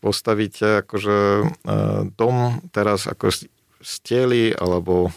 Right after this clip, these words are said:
alebo z dreva, alebo so slami, tá cena bude rovnaká. Ten rozdiel bude možno v tom, že v tej jednej stavbe možno dáte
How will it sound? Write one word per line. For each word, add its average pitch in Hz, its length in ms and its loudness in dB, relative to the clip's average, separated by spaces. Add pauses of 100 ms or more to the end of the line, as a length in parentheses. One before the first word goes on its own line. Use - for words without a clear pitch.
(160)
alebo 90 640 0 (160)
z - 160 -14
dreva, 113 400 0
alebo 90 480 -2
so 113 240 -4
slami, 101 400 0 (1040)
tá - 80 -4
cena 92 320 0
bude 90 160 -8
rovnaká. 110 640 0 (880)
Ten 92 80 -8
rozdiel 117 480 0
bude 98 240 0
možno 95 320 0
v - 160 -12
tom, 104 240 0
že - 160 -2
v - 160 -16
tej 87 120 -2 (120)
jednej 101 260 2 (540)
stavbe 101 480 0
možno 101 240 0
dáte 95 480 0